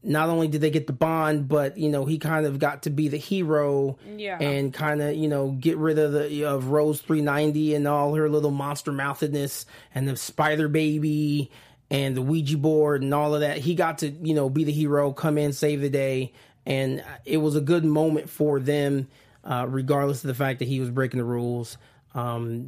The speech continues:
Speaker 1: but we're not just gonna act like we're not gonna talk about, uh, Grandma getting busy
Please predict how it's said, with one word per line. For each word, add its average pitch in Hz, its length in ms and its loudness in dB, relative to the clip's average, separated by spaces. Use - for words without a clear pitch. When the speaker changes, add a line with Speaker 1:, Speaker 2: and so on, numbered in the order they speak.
Speaker 1:
but 123 180 0
we're 139 160 2
not 151 200 2
just 139 160 -4
gonna 143 140 0
act 135 140 -2
like 131 140 0
we're 135 160 0
not 123 160 -2
gonna 127 140 -4
talk 127 240 -2
about, 120 420 -2
uh, 123 220 -4
Grandma 123 480 -2
getting 127 400 -2
busy 120 480 -2